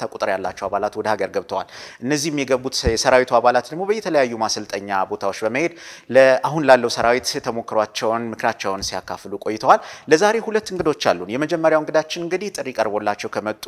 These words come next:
የዲያስፖራ አባላት መካከል የቀድሞ የኢትዮጵያ ሰራዊት አባል የነበሩ፣ እ፣ አንዱ ናቸው። ከዛ በማስቀጠል ደግሞ በዚህ ሃያ ሰባት ዓመት ሙሉ ተገፍቶ በኖረ የኢትዮጵያ፣ የቀድሞ የኢትዮጵያ ሰራዊት ህይወት ዙሪያ የተለያዩ እንቅስቃሴዎችን ለማድረግ ደግሞ ማህበሮች ይቋቋማሉ።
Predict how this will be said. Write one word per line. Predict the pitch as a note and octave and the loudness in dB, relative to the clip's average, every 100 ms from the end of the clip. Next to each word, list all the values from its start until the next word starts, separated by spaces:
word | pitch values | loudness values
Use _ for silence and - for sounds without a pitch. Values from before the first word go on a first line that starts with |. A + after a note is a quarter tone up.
| C#3 | -6
የዲያስፖራ | A#2+ G2 F#2+ - G#2 G2 | -4 -4 -4 -4 -4 -2
አባላት | F#2+ G#2+ B2+ - | 2 4 2 2
መካከል | B2 C#3+ - G3+ - - - | -4 -2 0 -4 -6 -16 -6
የቀድሞ | D3+ - D#3+ | -2 0 0
የኢትዮጵያ | D#3 D3+ - C3+ | -2 -4 -2 0
ሰራዊት | - B2+ B2+ B2+ - | 2 2 2 0 2
አባል | B2+ A#2 G#2+ | 4 6 4
የነበሩ፣ | G#2+ G#2+ G2 G2 A2+ A#2+ C#3 D3 C#3+ - | 0 -2 -2 0 2 2 0 -2 -6 -4
እ፣ | G2 F#2+ | 0 2
አንዱ | G2 G#2 A2 | 0 -2 -2
ናቸው። | G#2 - G3 A#3+ - | -4 0 0 0 -2
ከዛ | B2 B2+ | 0 2
በማስቀጠል | A2+ G#2+ G#2 A#2+ - A2+ | 4 2 -2 -4 -4 0
ደግሞ | C3+ G#3 - - - | 2 0 -6 -16 0
በዚህ | D3+ F3 F#3+ - | 4 4 2 -6
ሃያ | D3+ D3+ | 0 2
ሰባት | E3 D3+ D3 | 2 0 0
ዓመት | C#3 C#3 C#3 | -2 -6 -6
ሙሉ | C#3 C#3+ | -6 -6
ተገፍቶ | C#3 C3 C3+ - C#3 | -6 -6 -6 -6 -4
በኖረ | A2 G#2+ G#2+ G#2 | -2 -2 -2 -2
የኢትዮጵያ፣ | G#2 G#2 A2+ - G#2 G#2 F#2+ - G2+ | -2 -4 -6 -4 -2 -2 -4 -10 -8
የቀድሞ | F#2+ B2 C3 | -4 -2 -2
የኢትዮጵያ | G#2+ A2 A2+ | -4 -4 -2
ሰራዊት | - A2+ G#2+ A2+ - - - | 0 0 0 -2 -8 -18 -12
ህይወት | - D3+ D#3 | 0 2 2
ዙሪያ | - E3 G#3+ - - - | 0 0 0 -4 -8 -4
የተለያዩ | D#3+ F3+ E3+ D#3+ | 0 4 4 4
እንቅስቃሴዎችን | D3 D3 D3+ B2 C3 A#2+ B2+ A#2+ | -2 -4 0 0 -2 -6 -2 0
ለማድረግ | B2 A#2+ B2 | 0 -2 -4
ደግሞ | C3+ F3+ | -6 -4
ማህበሮች | F3 E3 D3+ C#3+ - | 0 0 0 -4 -6
ይቋቋማሉ። | - A2 - A#2 B2+ | 2 2 2 0 0